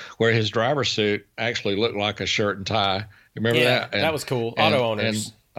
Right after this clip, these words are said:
Speaker 1: auto owners, yeah, and that was kinda neat. So, I mean, there's nothing really off the table. If it's, if it's in good taste and nascar can approve it, of course, they'll do it. And, and, uh, but it's so cool because you've had airlines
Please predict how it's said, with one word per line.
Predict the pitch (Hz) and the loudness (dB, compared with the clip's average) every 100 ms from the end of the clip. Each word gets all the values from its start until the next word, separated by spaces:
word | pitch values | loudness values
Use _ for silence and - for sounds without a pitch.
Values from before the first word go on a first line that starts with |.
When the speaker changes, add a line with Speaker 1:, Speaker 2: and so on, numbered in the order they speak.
| 123 | 2
Speaker 1:
auto | 120 107 | 4 2
owners, | 101 90 | 0 0
yeah, | 113 113 95 | 2 2 2
and | 107 | 0
that | 127 | -2
was | 165 - | -2 -2
kinda | 123 107 | 0 0
neat. | 107 104 | 0 -2
So, | - 127 | 0 2
I | |
mean, | 127 123 | 2 0
there's | 131 110 | -2 -4
nothing | 123 175 180 135 110 | -2 -2 0 -4 -2
really | 123 127 113 | 0 2 2
off | 110 107 - | 2 0 -2
the | |
table. | 95 113 98 95 | -2 0 2 0
If | 95 120 117 | 2 0 2
it's, | 110 - - - - - - | 0 0 -4 -8 -20 -20 -6
if | 127 120 | -2 0
it's | 107 | -2
in | 110 101 | -2 0
good | 143 151 | 0 2
taste | 127 104 98 - - - _ - - _ | 2 2 2 0 -2 -6 _ -20 -20 _
and | 107 101 | -6 -2
nascar | 107 104 120 117 | 0 0 0 -2
can | 123 | -2
approve | 139 127 107 95 | -4 -2 -2 0
it, | 95 - _ | -4 -6 _
of | 113 104 | -8 -4
course, | 104 101 - - | -2 0 0 -4
they'll | - 98 | 0 0
do | 90 110 98 | 2 2 2
it. | 92 - - - - - | 0 -4 -20 -20 -20 -6
And, | 110 98 101 98 98 | 0 2 2 -2 -2
and, | 107 104 98 95 98 - | 0 0 0 -4 -8 -8
uh, | 101 107 | -8 -2
but | 139 | 0
it's | 151 | 0
so | - 165 | 2 0
cool | - 170 | 2 0
because | 113 101 110 - | 0 2 0 0
you've | 117 107 | -2 0
had | 110 95 | 0 0
airlines | 123 165 147 110 101 101 95 - - | 0 0 2 2 2 0 -2 -4 -6